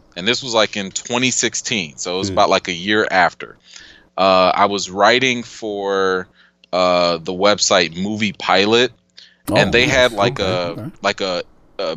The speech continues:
Speaker 1: a beginner's website for people, like, to start off called Creators.
Speaker 3: Mm-hmm.
Speaker 1: So, like, I would, I went on there. Now, before I did anything, of course, I did my research first. Like,
Speaker 3: <laughs>
Speaker 1: I tried to see, like, "Hey, how come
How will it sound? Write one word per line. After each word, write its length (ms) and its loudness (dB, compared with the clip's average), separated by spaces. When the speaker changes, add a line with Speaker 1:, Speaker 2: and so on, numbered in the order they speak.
Speaker 1:
a 60 -6
beginner's 1000 0
website 640 2
for 200 -16
people, 420 -6
like, 260 2
to 100 -8
start 320 2
off 280 2
called 260 0
Creators. 680 0
Speaker 3:
Mm-hmm. 380 -6
Speaker 1:
So, 200 4
like, 260 2
I 60 2
would, 200 -8
I 80 -4
went 220 0
on 180 4
there. 280 -2
Now, 160 0
before 360 0
I 120 8
did 200 6
anything, 600 0
of 100 -20
course, 420 -4
I 40 -10
did 180 -8
my 100 -4
research 420 2
first. 300 -8
Like, 280 -2
Speaker 3:
<laughs> 180 -18
Speaker 1:
I 80 2
tried 240 4
to 80 -6
see, 180 -2
like, 220 2
"Hey, 420 0
how 240 0
come 420 -8